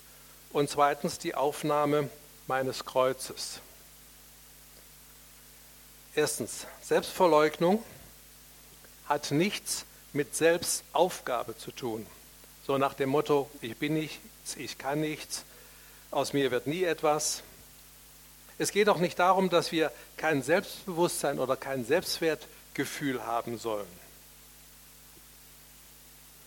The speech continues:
Es geht darum, wenn ich etwas verleugne, sage ich, „Hab ich nicht.“ Was habe ich denn nicht? Meine alte,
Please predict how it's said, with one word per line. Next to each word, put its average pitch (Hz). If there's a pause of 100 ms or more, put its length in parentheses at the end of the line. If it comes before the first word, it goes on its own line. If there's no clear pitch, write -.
(280)
Es 151
geht 185
darum, 170 (1400)
wenn 170
ich 185
etwas - (200)
verleugne, 156
sage 151
ich, - (760)
„Hab 196
ich -
nicht.“ 120 (1120)
Was 180
habe 120
ich -
denn 110
nicht? 107 (1800)
Meine 156
alte, 165